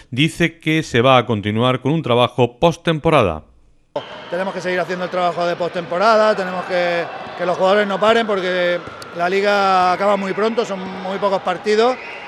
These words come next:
Speaker 2: y hasta el mes de septiembre que empiezan las pretemporadas pues sería mucho tiempo de inactividad.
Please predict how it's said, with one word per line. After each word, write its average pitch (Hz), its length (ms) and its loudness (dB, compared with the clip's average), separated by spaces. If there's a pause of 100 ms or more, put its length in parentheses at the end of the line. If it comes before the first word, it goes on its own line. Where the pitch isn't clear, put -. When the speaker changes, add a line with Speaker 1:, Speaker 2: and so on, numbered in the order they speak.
(260)
Speaker 2:
y 185 160 -2
hasta 180 280 2
el 180 80 -4
mes 190 140 -2
de 196 80 -4
septiembre 190 380 -4
que 175 80 -2
empiezan 175 260 0
las 180 100 2
pretemporadas 175 600 -2
pues 196 120 -4
sería 165 260 0
mucho 165 220 -4
tiempo 170 240 -4
de 165 100 0
inactividad. 156 520 -2